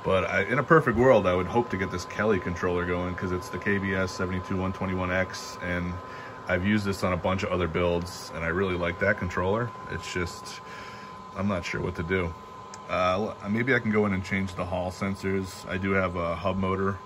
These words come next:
over here in my workshop area that's fried, and I could pull the Hall sensors out of it, mm,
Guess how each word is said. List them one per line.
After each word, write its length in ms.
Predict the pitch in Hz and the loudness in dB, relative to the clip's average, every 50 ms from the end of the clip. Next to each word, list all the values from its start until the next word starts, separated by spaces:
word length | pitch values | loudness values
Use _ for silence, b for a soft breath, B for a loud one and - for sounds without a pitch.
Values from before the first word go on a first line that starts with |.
| - - - - | -12 -12 -10 -8
over 220 | 95 98 92 101 104 | -6 -6 -4 -2 -2
here 360 | 107 107 101 104 104 101 92 | 0 2 2 2 2 2 0
in 140 | 87 90 90 | -2 -4 -4
my 220 | 90 87 87 90 90 87 - B B B B B B B B B B B B B - - - - - | -4 -4 -4 -4 -6 -6 -10 B B B B B B B B B B B B B -20 -20 -18 -14 -8
workshop 600 | - 98 98 98 95 - - 95 92 92 90 - 92 | -4 -2 -2 -2 -2 -2 -2 0 0 0 0 0 0
area 380 | 90 92 90 95 98 98 95 95 - - - - - - - - - - - - - - - - - | 0 2 2 2 2 0 -2 -4 -12 -16 -20 -20 -20 -20 -20 -20 -20 -20 -20 -20 -20 -20 -20 -14 -10
that's 260 | 95 95 - - - | -10 -10 -8 -10 -12
fried, 500 | - - 104 98 90 90 90 92 95 95 92 - - | -10 -6 -4 -2 0 0 2 2 0 0 -2 -6 -8
and 100 | 85 85 | -6 -6
I 60 | 85 | -6
could 180 | 82 - 90 - | -4 -6 -6 -4
pull 160 | - 98 90 | 0 0 0
the 60 | 90 | 0
Hall 200 | 85 87 85 85 | 0 0 -2 -2
sensors 520 | 85 - - 87 85 - - 85 85 85 82 | -2 -4 -6 -8 -8 -8 -8 -8 -6 -6 -6
out 120 | 80 82 | -6 -6
of 80 | 85 87 | -4 -2
it, 120 | 92 - - - - - - - - - - - - - 85 | -2 -2 -2 -6 -16 -18 -16 -16 -16 -16 -16 -16 -16 -14 -14
mm, 280 | 90 90 90 90 92 | -12 -12 -10 -10 -12